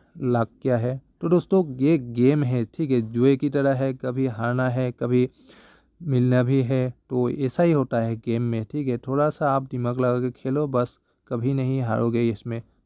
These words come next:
थोड़ा आपको धैर्य रखना है, मतलब पेशेंटली खेलना है, ठीक है। जल्दबाजी में आपको नहीं आ रहा है, नहीं आ रहा है बोल के पूरा हाई अमाउंट फेंक दोगे तो आपका ऐसे लॉस होगा। तो दोस्तों,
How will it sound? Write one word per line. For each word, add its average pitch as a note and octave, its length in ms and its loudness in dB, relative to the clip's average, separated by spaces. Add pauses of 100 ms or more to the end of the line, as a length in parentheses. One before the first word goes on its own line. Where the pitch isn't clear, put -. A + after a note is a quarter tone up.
थोड़ा D3 160 6
आपको D3 300 0
धैर्य A#2+ 300 0
रखना B2 240 -4
है, A#2 80 -4
मतलब A#2+ 280 -2
पेशेंटली C#3 460 -2
खेलना B2+ 300 -2
है, A2 160 -4
ठीक C#3 220 -4
है। A#2 100 0 (380)
जल्दबाजी C3 400 4
में C#3 140 0
आपको C3+ 460 0 (320)
नहीं B2 240 0
आ C3 80 2
रहा C3 120 2
है, C3 80 0
नहीं B2 280 0
आ C3 40 0
रहा B2+ 100 0
है B2+ 60 0
बोल B2 180 0
के B2+ 160 -4
पूरा D3 560 0
हाई B2 260 0
अमाउंट B2+ 360 -4
फेंक C3 200 -4
दोगे B2+ 340 0
तो C#3+ 160 -4
आपका - 360 -4
ऐसे C#3 300 -2 (360)
लॉस A2+ 320 2
होगा। A2+ 320 -2 (440)
तो C#3+ 100 2
दोस्तों, D3 400 0